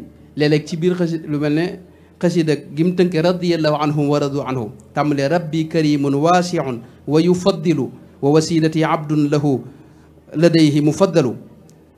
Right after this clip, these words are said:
Dayqi wa faqri qad azalahuma ma'an." Gis nga day lim wax ne, "Laka kalkali." Suñu borom lay jox léppam.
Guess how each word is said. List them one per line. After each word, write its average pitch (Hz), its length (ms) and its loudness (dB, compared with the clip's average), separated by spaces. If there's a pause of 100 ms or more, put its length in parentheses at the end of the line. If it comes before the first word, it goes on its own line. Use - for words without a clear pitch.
(680)
Dayqi 156 720 2
wa 147 80 0
faqri 156 480 -2
qad 156 160 -4
azalahuma 147 640 0
ma'an." 143 320 -2 (420)
Gis 131 140 -8
nga 143 80 0
day 151 180 2
lim 156 240 4
wax 147 140 0
ne, 139 100 0
"Laka 175 460 -2 (160)
kalkali." 156 560 -2 (480)
Suñu 131 200 -10
borom 127 220 -4
lay 131 140 -6
jox 123 140 -8
léppam. 151 420 -4